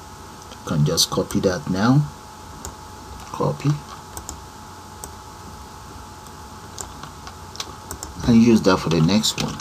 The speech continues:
So for the next one, that is going to be,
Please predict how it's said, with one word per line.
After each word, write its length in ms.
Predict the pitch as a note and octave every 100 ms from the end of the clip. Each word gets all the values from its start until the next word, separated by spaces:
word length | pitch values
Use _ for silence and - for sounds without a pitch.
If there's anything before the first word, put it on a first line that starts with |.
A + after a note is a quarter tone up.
| - - - - - - - - - - - -
So 120 | -
for 120 | - -
the 120 | F#2
next 360 | G#2+ D3+ D3
one, 340 | G#2+ G#2 G#2 F#2+
that 260 | G#2+ G2 -
is 240 | G#2 G2+ -
going 300 | F#2+ F#2+ G#2
to 140 | G2+
be, 300 | G2 G2+ G2+